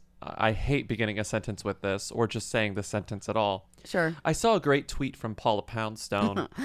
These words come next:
Speaker 2: <laughs>
Speaker 1: and <laughs>
Speaker 2: Okay,
Speaker 1: and it
Speaker 2: that's
Speaker 1: was
Speaker 2: a normal
Speaker 1: something like,
Speaker 2: sentence.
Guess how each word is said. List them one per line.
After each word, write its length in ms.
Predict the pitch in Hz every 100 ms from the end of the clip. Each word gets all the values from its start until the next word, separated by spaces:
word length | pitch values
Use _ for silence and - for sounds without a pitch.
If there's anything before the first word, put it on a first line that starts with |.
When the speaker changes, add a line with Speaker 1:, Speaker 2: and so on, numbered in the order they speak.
| 269
Speaker 2:
<laughs> 320 | 226 - 220
Speaker 1:
and 340 | 160 151 131 - - - - -
<laughs> 680 | 156 - 147 - 147 - 240
Speaker 2:
Okay, 320 | - 185 190 190
Speaker 1:
and 100 | 175
it 40 |
Speaker 2:
that's 100 | 180
Speaker 1:
was 100 | 185 214
Speaker 2:
a 20 |
normal 220 | 190 190
Speaker 1:
something 320 | - 180 -
like, 220 | - 120
Speaker 2:
sentence. 280 | - - 113